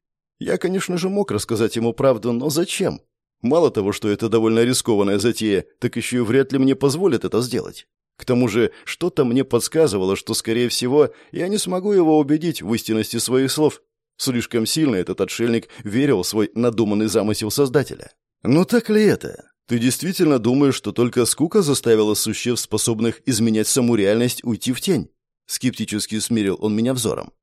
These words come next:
«Кто их знает? Может, еще что-то есть, но они нам забыли об этом сообщить». «Почему ж забыли?» усмехнулся он. «Как раз-таки и не забыли. Они ушли, потому что поняли простую вещь. Когда у тебя есть абсолютная власть,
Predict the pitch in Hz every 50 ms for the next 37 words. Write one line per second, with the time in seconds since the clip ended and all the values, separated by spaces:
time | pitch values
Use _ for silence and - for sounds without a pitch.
0 | _ _ _ _ - - - - 117 113 120 131 123 104 120 120 98 80 67 -
1 | - 123 156 156 - - 117 110 - - 135 143 135 - 131 120 - 117 117 113
2 | 113 - - 104 95 92 98 110 110 110 113 98 120 123 110 117 131 117 107 90
3 | 104 117 - 135 - - 123 92 82 - - 117 113 - - _ _ _ _ _
4 | _ _ _ _ _ _ _ - 104 98 - - 117 107 85 71 76 - - -
5 | 113 95 - - - 50 50 - - _ _ _ - 113 107 - - 110 95 -
6 | 107 98 92 87 - - 98 90 90 87 80 - _ _ _ _ _ - 110 98
7 | - 113 120 123 - - 131 - 131 135 127 131 143 139 120 156 135 92 95 92
8 | 104 113 - - _ _ _ _ _ _ _ - 110 160 202 214 214 180 - 175
9 | 220 226 190 - 208 185 185 202 190 - - 151 135 - 139 170 180 175 165 160
10 | 151 - - 131 131 127 - - 147 147 143 135 113 113 123 - - - - -
11 | _ _ _ _ _ _ _ - 110 113 107 92 113 123 120 117 - 120 104 117
12 | 113 110 113 107 - - 101 - - 113 110 113 113 - 110 107 101 101 101 120
13 | 120 113 - - -